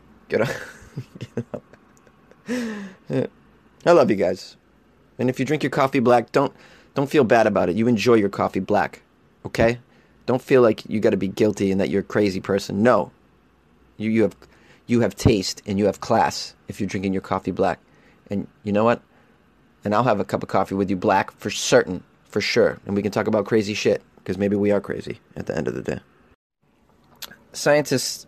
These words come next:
say that the mysterious object called Oumuamua <laughs> may actually be an alien spacecraft. Yeah, it may be a lot of things. Um, <laughs> the article starts off by saying, "Maybe it's an alien spacecraft." Yeah, maybe.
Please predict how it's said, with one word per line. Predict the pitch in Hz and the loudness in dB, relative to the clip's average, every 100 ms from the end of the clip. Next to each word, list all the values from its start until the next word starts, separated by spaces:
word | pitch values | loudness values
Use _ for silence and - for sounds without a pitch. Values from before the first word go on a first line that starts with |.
| _ | _
say | - - 117 107 | -12 -2 2 2
that | 101 101 | 2 -2
the | 104 | -2
mysterious | 101 - - 151 147 123 - | -2 -4 -2 0 2 0 0
object | 113 110 104 - | 0 2 0 -2
called | - 98 101 98 - _ _ _ _ - - - _ | -2 0 2 0 -10 _ _ _ _ -20 -20 -20 _
Oumuamua | 151 165 156 143 135 131 135 _ _ _ _ - 127 131 127 160 156 127 151 120 101 113 - - 127 131 - - - | 0 2 4 4 4 2 -2 _ _ _ _ -4 0 4 6 6 6 6 4 4 2 -2 -10 -8 -8 -10 -16 -20 -20
<laughs> | - _ _ - | -20 _ _ -2
may | 120 123 | 2 2
actually | 139 147 | 2 2
be | 123 120 | 4 4
an | 104 | 2
alien | 120 117 95 | 2 2 0
spacecraft. | - 110 117 - 82 55 - - _ - | 0 0 0 0 -2 -4 -10 -20 _ -2
Yeah, | 113 | 2
it | 98 117 | 4 4
may | 127 170 | 4 4
be | 147 | 4
a | 110 | 4
lot | 101 113 | 4 2
of | 113 | 0
things. | 85 64 - - - _ _ _ | -2 -4 -10 -16 -18 _ _ _
Um, | - 69 55 127 _ - - - _ _ | -6 -6 -6 -10 _ -8 -8 -10 _ _
<laughs> | - - - - - - - | -20 -20 -20 -20 -20 -14 -4
the | 110 113 | 2 4
article | 113 113 107 | 4 2 -2
starts | - 110 104 110 | 0 2 2 2
off | 101 - | 0 0
by | 101 | -2
saying, | - 101 101 113 | 0 0 4 4
"Maybe | 135 170 123 131 | 6 4 2 2
it's | 127 - | 0 0
an | 123 | 0
alien | 120 131 127 | 4 4 2
spacecraft." | - 127 139 - 98 98 | 2 2 0 -2 -4 0
Yeah, | 147 127 | 2 4
maybe. | 127 180 233 98 | 4 4 2 0